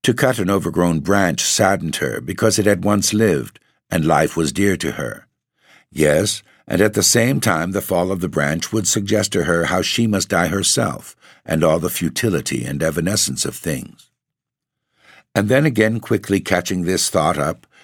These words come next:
with her instant good sense, she thought life had treated her well. Even if fall she must, it was to lie on the earth and moulder sweetly into the roots of violets.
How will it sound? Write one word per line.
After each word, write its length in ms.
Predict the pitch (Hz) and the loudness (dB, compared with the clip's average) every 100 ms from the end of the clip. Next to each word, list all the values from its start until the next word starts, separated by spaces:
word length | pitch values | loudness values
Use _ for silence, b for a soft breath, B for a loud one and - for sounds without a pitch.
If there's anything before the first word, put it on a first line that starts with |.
| b | b
with 160 | - 92 | -4 2
her 140 | 101 - | 2 2
instant 520 | 120 131 - 113 - | 2 2 2 0 0
good 240 | 90 82 | 0 2
sense, 540 | - - 64 69 - - b b b | 2 2 0 -4 -8 -12 b b b
she 220 | - 127 | 0 2
thought 360 | 117 123 139 - | 4 2 2 2
life 260 | 98 101 - | 0 0 -2
had 160 | 90 | -2
treated 380 | - 82 90 80 | 0 0 2 0
her 120 | 78 | 0
well. 460 | 71 62 50 - - _ _ _ b b b b b _ | 0 -2 -2 -6 -16 _ _ _ b b b b b _
Even 320 | 107 123 104 | 6 6 6
if 140 | 92 - | 4 2
fall 400 | - 82 85 95 | 2 4 4 2
she 240 | - 78 | 2 2
must, 500 | 73 65 71 - - B B - | 2 0 -2 -4 -8 B B -2
it 160 | 117 | 0
was 160 | 110 107 | 2 0
to 100 | - | 2
lie 320 | 95 98 117 | 2 2 2
on 140 | 110 110 | 2 2
the 200 | 92 87 | 4 4
earth 220 | 87 85 | 2 0
and 160 | 87 | 0
moulder 400 | 71 80 76 80 | 2 2 2 2
sweetly 640 | 78 - 87 76 64 64 65 | 2 2 2 0 -2 -2 -2
into 220 | 73 80 | -4 -6
the 120 | 73 | -6
roots 380 | 62 73 67 - | -2 -2 -2 -4
of 80 | 67 | -2
violets. 680 | 67 62 60 - - - | -4 -4 -6 -10 -14 -20